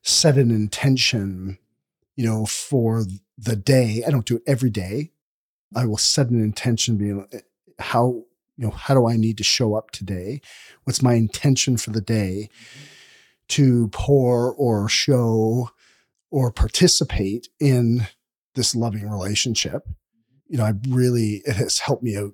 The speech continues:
immensely in, in my ability to, to show up,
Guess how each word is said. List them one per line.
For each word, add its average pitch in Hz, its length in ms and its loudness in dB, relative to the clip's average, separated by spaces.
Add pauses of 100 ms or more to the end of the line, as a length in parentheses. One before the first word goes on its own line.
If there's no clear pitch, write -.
immensely 110 880 -2 (360)
in, 110 260 -2
in 110 240 0
my 110 180 -2
ability 104 800 -6
to, 95 560 -6 (180)
to 110 100 -6
show 101 300 -2
up, - 160 -10